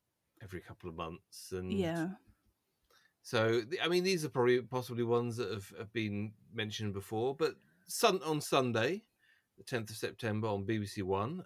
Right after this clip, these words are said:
Speaker 1: uh, at four fifteen P M, so nicely in the afternoon, Sunday
Speaker 2: Mm-hmm.
Speaker 1: afternoon watching, you've got Wallace and Gromit in The Curse of the Were-Rabbit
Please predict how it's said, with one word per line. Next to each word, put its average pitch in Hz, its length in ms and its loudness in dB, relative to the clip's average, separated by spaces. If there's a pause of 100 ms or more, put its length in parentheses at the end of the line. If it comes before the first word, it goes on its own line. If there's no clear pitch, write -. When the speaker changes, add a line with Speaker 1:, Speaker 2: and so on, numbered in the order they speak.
Speaker 1:
uh, 92 320 -4 (200)
at 92 140 -8 (240)
four - 400 -2
fifteen 92 540 -2
P 101 220 -2
M, 120 260 -4 (560)
so 95 120 -6
nicely 120 380 0
in 98 80 2
the 95 100 2
afternoon, 95 680 -4
Sunday 117 340 4
Speaker 2:
Mm-hmm. 135 100 6
Speaker 1:
afternoon 101 320 0
watching, 143 440 -4 (480)
you've 90 200 -8
got 104 300 -2
Wallace 123 480 2
and 123 100 -6
Gromit 120 320 2
in 113 140 -4
The 110 80 -2
Curse 131 400 0
of 135 100 -4
the 135 100 0
Were-Rabbit 120 680 0